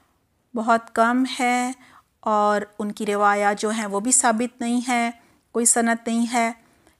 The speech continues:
इमाम बुखारी रहीमुल्लाह फरमाते हैं कि अहले इल्म के नज़दीक किसी एक सहाबी से भी अदम रफ़उल यदैन साबित नहीं,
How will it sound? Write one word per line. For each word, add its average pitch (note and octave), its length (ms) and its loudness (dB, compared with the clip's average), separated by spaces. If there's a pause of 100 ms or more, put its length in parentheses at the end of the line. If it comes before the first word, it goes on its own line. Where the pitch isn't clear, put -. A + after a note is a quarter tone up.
(260)
इमाम G#3+ 320 0
बुखारी A3+ 600 0
रहीमुल्लाह G#3 540 -4
फरमाते G#3+ 540 -2
हैं B3+ 320 -2 (640)
कि D4 80 0 (120)
अहले D4 380 2 (220)
इल्म C#4 260 2
के B3+ 120 0
नज़दीक A3 500 0 (720)
किसी C#4 340 0 (220)
एक C4+ 380 0
सहाबी A#3 600 0
से A3+ 400 0 (400)
भी B3+ 160 -4 (160)
अदम B3+ 420 2
रफ़उल A3 440 0
यदैन A3 400 0 (240)
साबित G3+ 440 -2
नहीं, G3+ 380 -10